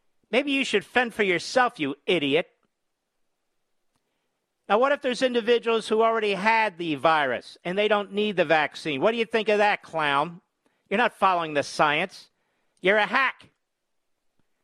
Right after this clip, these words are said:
And I've had it. I've had it with these people attacking cops.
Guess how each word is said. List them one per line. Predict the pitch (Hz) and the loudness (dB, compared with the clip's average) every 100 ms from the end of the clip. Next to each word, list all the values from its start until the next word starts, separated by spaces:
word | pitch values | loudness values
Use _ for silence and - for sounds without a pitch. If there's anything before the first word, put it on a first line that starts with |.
| _ _ _ | _ _ _
And | 156 | -2
I've | 208 277 | 0 0
had | 208 262 285 | 0 0 0
it. | - - _ _ _ _ _ _ _ _ _ _ _ _ _ _ _ | -4 -10 _ _ _ _ _ _ _ _ _ _ _ _ _ _ _
I've | - 233 | 0 0
had | 233 262 262 | 2 0 0
it | |
with | 202 | 0
these | 185 196 | -2 -6
people | - 214 180 | -6 -4 -2
attacking | 175 190 180 165 151 | -2 0 0 0 -10
cops. | 156 156 113 - - | -2 0 0 -8 -20